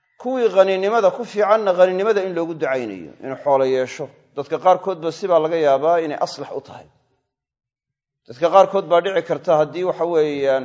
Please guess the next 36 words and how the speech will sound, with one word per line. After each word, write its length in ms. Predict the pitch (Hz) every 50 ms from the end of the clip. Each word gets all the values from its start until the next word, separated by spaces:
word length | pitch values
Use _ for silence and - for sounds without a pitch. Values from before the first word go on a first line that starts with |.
| 123 -
xoolihiisu 420 | 143 160 175 175 156 143 - 151
bataan 560 | 131 143 143 143 - 175 175 190 208 214 214 202 170 - - - - _ _ _ _ _ _ _ _ _ _ -
in 80 | 175 170
laga 180 | 170 175 202
yaabo 280 | 196 180 165 165 160 185
inuu 220 | 180 185 175 175 175
kibro, 400 | - 202 196 175 185 190 208 214 190 165 156 - - -
dabeedna 340 | - 147 147 151 156 156 175
marka, 220 | 175 170 151 160 156
waxa 180 | 151 147 147 156
weeye, 260 | 165 156 151 147 143
dee 140 | 135 139 139
sharcigaba, 560 | - - 165 151 147 131 123 131 127 135 139 139 - - - - - _ _ _ _ _ _ _ _ _ _ _ _ _ -
yacni, 280 | 156 151 131 139 139
marka 260 | 143 160 160 156 156 139
gafaf 320 | 127 147 139 156 175 175 143
badan 240 | 127 143 139 156 147
uu 100 | 131 123
ku 120 | - 175 -
kaco 320 | - - 151 139 151 165 143 110 131
oo 160 | 135 131 135
markaa 300 | 143 151 139 - 131 123
sidaasi 340 | - - 156 139 - 131 127
dan 200 | 107 139 160 160
aynay 260 | 104 139 139 135 147
u 120 | 160 160 123
ahayn 240 | 135 147 143 127
xagga 240 | - - 143 120 123
diin 280 | 107 90 107 120 110 104
ahaan. 280 | 107 113 110 107 101 - - _ _ _ _ _ _ _ _ _ _ _ _ _ _ _ _ _ _ _ _ _ -
Midna 220 | 208 233 233 233 233
waxaa 180 | 214 - 196
laga 180 | 202 208 220 226
yaabaa 480 | 214 208 190 185 180 180 190 190 190 185
nowcan 340 | 196 208 202 185 180 185 185
maa 280 | 185 190 196 202 208